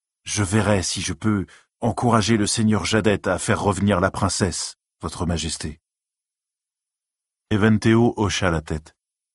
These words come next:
Il semblait abattu. Le Séon interrompit la communication et s'en alla sans mot dire. Raten sourit. La dernière phase de son plan s'enclenchait. Eventeo avait pris une sage décision.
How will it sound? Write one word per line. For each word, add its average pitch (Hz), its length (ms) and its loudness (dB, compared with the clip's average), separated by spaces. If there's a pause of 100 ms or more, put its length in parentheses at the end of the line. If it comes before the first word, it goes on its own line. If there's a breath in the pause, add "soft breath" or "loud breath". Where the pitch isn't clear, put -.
(340)
Il - 120 -10
semblait 95 460 0
abattu. 92 640 -2 (1400)
Le 95 140 -2
Séon 120 460 2
interrompit 117 580 0
la 107 140 0
communication 104 720 -2
et - 20 0
s'en 107 220 -2
alla 101 180 0
sans 110 180 -2
mot 101 140 0
dire. 80 340 -6 (920)
Raten 98 460 0
sourit. 82 480 -6 (960)
La 90 100 -4
dernière 113 380 2
phase 95 300 -2
de 87 100 -6
son 98 240 -4
plan 107 240 -2
s'enclenchait. 85 840 -8 (1400)
Eventeo 107 800 0
avait 90 240 -4
pris - 400 -6
une 92 160 -4
sage 101 340 -6
décision. 76 560 -10